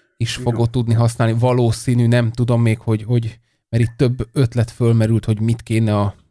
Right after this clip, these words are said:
Speaker 1: kezdőszedbe rakni. És, ö, és ennyi. Nagyjából. Nem, nem mondom el most, hogy én miket változtatnék, mert egy, nem biztos, hogy úgy lesz, kettő, nem biztos, hogy én gondolom jól.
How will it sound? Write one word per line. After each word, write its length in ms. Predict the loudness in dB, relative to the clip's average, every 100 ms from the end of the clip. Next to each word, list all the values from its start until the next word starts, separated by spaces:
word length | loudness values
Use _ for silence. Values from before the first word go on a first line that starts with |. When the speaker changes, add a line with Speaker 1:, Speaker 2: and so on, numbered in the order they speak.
| _
Speaker 1:
kezdőszedbe 800 | -2 -2 0 -2 -2 -4 -4 -2
rakni. 420 | -2 -2 -2 -4 -4 _ _ _ _ _ _ _ _ -20 -20 _ _ _ _ -6
És, 460 | -2 -2 -2 -4
ö, 180 | -2 -2 -4 -4
és 160 | -4 -2
ennyi. 320 | -2 -2 -8 _ _ _ _ _ _ _ _ _ _ _ _ _ _ _ _ _ _ -6
Nagyjából. 720 | -2 -2 0 0 0 2 2
Nem, 300 | 4 2 0 -2
nem 140 | 2
mondom 320 | 2 2 2 2
el 100 | 0
most, 260 | 0 -2
hogy 180 | -4 0
én 120 | 2
miket 300 | 2 0 -2
változtatnék, 800 | 0 0 0 -4 -2 -2 -2 -2
mert 360 | 0 0 -2 -8
egy, 420 | -2 0 0 -4
nem 160 | 0 2
biztos, 340 | 0 -2 -2
hogy 220 | -2 -2 -2
úgy 160 | -2 2
lesz, 360 | 0 0 -10 -8
kettő, 540 | -4 -4 -2 -2 -2 -4 -8
nem 140 | -2 0
biztos, 300 | 0 -4 -6
hogy 120 | -2
én 160 | 0
gondolom 480 | 2 0 2 0 2
jól. 440 | 2 2 -2 -8